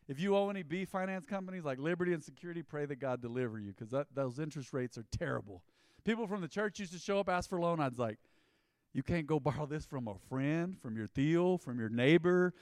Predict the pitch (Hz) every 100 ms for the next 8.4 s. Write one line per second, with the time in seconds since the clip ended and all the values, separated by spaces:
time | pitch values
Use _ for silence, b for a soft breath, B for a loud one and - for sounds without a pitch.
0 | b - 151 135 117 127 147 180 - 202
1 | 190 - _ _ _ 165 285 247 151 113
2 | 98 - - _ _ _ _ - 156 208
3 | 180 202 208 160 160 180 165 120 180 -
4 | - 160 180 175 139 131 135 120 127 143
5 | - - - _ _ _ _ _ _ _
6 | _ _ _ _ - 151 139 180 196 147
7 | 131 139 - - 190 156 127 120 - 135
8 | 139 156 156 117